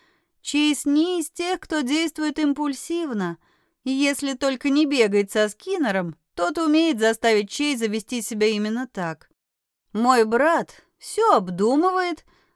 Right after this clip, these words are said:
но, вероятно, не успел обдумать свои намерения насчёт тебя до конца, когда вы оказались в такой ситуации. А тут он почувствовал ответственность за свои действия.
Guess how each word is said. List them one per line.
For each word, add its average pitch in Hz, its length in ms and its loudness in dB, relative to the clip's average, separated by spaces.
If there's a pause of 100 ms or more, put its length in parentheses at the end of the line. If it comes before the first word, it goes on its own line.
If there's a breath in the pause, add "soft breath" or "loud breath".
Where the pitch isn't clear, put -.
(140)
но, 247 340 2
вероятно, 262 640 2
не 277 160 2
успел 320 460 0
обдумать 277 560 2
свои 247 340 2
намерения 254 680 2
насчёт 254 400 -2
тебя 254 300 0
до 196 120 -2
конца, 226 580 -2 (480 soft breath)
когда 370 340 2
вы 370 100 4
оказались 311 580 2
в - 60 -18
такой 302 340 -2
ситуации. 185 960 -6 (520)
А 190 160 0
тут 359 340 -2
он 247 160 0
почувствовал 254 840 -2
ответственность 202 880 -2
за 202 120 -2
свои 208 380 -2
действия. 180 760 -6